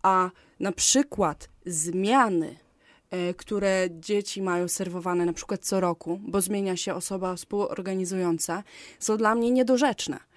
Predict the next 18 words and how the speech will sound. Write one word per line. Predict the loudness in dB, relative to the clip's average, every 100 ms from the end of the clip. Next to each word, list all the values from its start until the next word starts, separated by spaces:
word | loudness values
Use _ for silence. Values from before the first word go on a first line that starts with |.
| -20 -20 -20 _
Pod | -2 0
takim | 0 0 -2
względem, | 0 0 0 0 -2
że | -2 -2 -2
nie | 0 0 0
są | 0 0
te | -2
dzieci | -2 -4
przyzwyczajane | -6 -6 -6 -6 -2 -2 0 -2
do | -4
tej | -6 -4
zmiany, | -4 -4 -4 -4 -6 -8
potem | -6 -6 -4
przychodzi | -6 -4 -6 -4
nowa | -2 2 2
osoba, | 2 -2 -2 -2 -6 -10 -14 -6
musi | -4 -4 -4
się | -2 0 -2